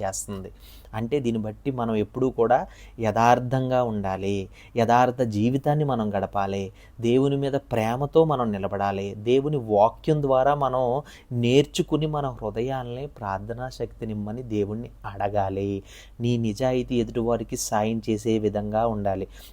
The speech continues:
నీ నిజాయితీ ఎదుటి వాళ్ళని మోసం చేయకుండా వాళ్ళని క్షమించి ప్రేమతోటి దగ్గర చేసుకునే రీతిగా ఉండాలి. అంటే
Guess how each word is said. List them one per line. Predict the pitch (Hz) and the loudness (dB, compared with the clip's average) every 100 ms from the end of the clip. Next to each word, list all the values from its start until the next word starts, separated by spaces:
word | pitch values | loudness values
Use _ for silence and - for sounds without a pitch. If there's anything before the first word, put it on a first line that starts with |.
| - | -2
నీ | 120 | 0
నిజాయితీ | 120 113 127 131 143 127 | 2 4 6 6 6 4
ఎదుటి | 117 127 | 4 2
వాళ్ళని | 123 120 123 | 4 4 2
మోసం | 113 107 107 123 113 | 0 0 0 -4 -4
చేయకుండా | 107 104 110 104 101 98 110 - - - 107 | -4 -2 -2 2 2 2 -2 -6 -20 -20 -4
వాళ్ళని | 110 107 107 104 127 160 175 - - | -2 -2 -2 -6 -8 -10 -12 -16 -16
క్షమించి | - 127 120 135 139 131 143 | -4 -2 0 2 0 -2 -4
ప్రేమతోటి | 147 - 107 101 123 139 - 143 135 | -2 -4 -4 -2 -4 -2 2 2 2
దగ్గర | 120 113 117 117 117 | 0 0 2 0 0
చేసుకునే | 110 - 117 110 107 | -2 -2 -4 -2 0
రీతిగా | 104 104 107 110 110 | 0 -2 -2 0 2
ఉండాలి. | 110 101 98 95 92 - | 0 -2 -2 -4 -6 -8
అంటే | 110 107 147 | -6 -2 -2